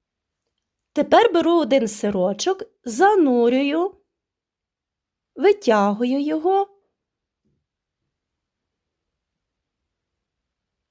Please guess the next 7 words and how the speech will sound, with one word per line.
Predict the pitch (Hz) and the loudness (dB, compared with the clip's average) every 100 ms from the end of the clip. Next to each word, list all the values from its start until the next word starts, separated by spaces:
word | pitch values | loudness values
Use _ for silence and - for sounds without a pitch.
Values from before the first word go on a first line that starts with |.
| _ _ _ _ | _ _ _ _
і | 330 | -4
кладу | 330 262 208 277 | 0 0 0 0
на | 370 | 0
плівочку. | 233 - 208 185 190 185 - 185 - _ _ _ _ _ _ _ _ _ _ _ _ _ _ _ _ _ _ _ _ _ _ _ _ _ _ _ _ _ _ _ _ _ _ _ _ _ _ _ _ _ _ _ _ - - - - | -2 -4 -4 -2 -4 -8 -14 -20 -20 _ _ _ _ _ _ _ _ _ _ _ _ _ _ _ _ _ _ _ _ _ _ _ _ _ _ _ _ _ _ _ _ _ _ _ _ _ _ _ _ _ _ _ _ -20 -20 -8 -2
І | |
так | 381 370 339 | 0 0 0
кожен. | - 240 202 190 185 185 - | -2 -2 0 -2 -6 -10 -14